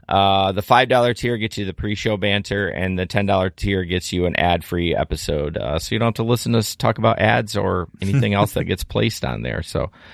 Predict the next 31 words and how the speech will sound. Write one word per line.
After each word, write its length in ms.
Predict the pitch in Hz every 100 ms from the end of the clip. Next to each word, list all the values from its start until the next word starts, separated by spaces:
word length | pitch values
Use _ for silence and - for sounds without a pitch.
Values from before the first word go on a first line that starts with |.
| - - -
check 260 | - 95 -
that 200 | 85 82
out. 260 | 85 82 -
And 120 | 131
then 140 | 143
last 240 | 160 180 -
but 80 | 175
not 200 | 160 110
least, 240 | 160 -
the 100 | 131
Telegram 640 | - 147 160 156 165 170
group. 300 | 139 175 165 92
That's 360 | 117 123 -
where 220 | 117 123
we 140 | 110 104
all 200 | 113 117
talk. 440 | - 135 147 143
I 120 | -
would 200 | 113 107
say 400 | - 123 120 113 -
out 160 | 104 104
of 100 | 101 -
everyone 460 | 143 147 143 139
in 120 | 101
the 100 | 107 98
group, 340 | - 160 - 101
Larry 360 | 110 107 98
is 160 | 80 -
the 120 | 98
most 300 | 87 82 - -
active. 560 | 143 160 - 175 165